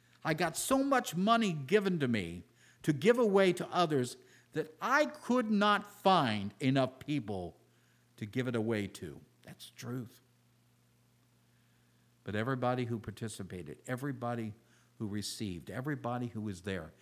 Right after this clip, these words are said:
everybody who saw it, everybody who smelled it, everybody who experienced it was flat out blessed. We are selfish. Let's just be honest.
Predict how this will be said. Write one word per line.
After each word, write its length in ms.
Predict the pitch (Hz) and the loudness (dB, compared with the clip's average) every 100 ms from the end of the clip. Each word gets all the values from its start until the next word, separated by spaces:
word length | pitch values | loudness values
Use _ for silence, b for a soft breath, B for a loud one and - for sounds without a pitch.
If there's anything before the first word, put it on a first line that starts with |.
| B B | B B
everybody 480 | 120 131 139 135 127 | -8 -6 -4 -4 -4
who 140 | 127 | -4
saw 380 | 120 - 107 92 | -6 -8 -4 -4
it, 100 | 90 | -4
everybody 420 | 101 127 117 117 | -6 -6 -4 -6
who 100 | 110 | -6
smelled 540 | 104 - 120 117 107 104 | -8 -6 -2 0 2 -2
it, 120 | 92 - B B | -6 -12 B B
everybody 400 | 123 135 123 131 | -4 -4 -2 -4
who 120 | 117 110 | -4 -6
experienced 640 | - - 120 110 101 - | -10 -6 -2 0 -2 -6
it 160 | 98 - b b b b | -10 -12 b b b b
was 240 | 107 110 | -6 -4
flat 480 | - - 131 139 135 | -6 -10 -6 -2 -2
out 340 | 131 123 - 107 | -2 -4 -6 -6
blessed. 680 | 117 110 95 80 - - - _ _ _ _ _ _ _ b b b b b _ _ 135 | -2 0 -2 -6 -10 -14 -20 _ _ _ _ _ _ _ b b b b b _ _ -8
We 140 | 147 | -4
are 160 | 123 98 | -2 -4
selfish. 540 | - 78 - - - | -8 -12 -14 -18 -16
Let's 160 | - 120 | -14 -14
just 180 | 113 - | -14 -8
be 80 | 110 | -6
honest. 500 | 104 85 - - | -4 -6 -12 -20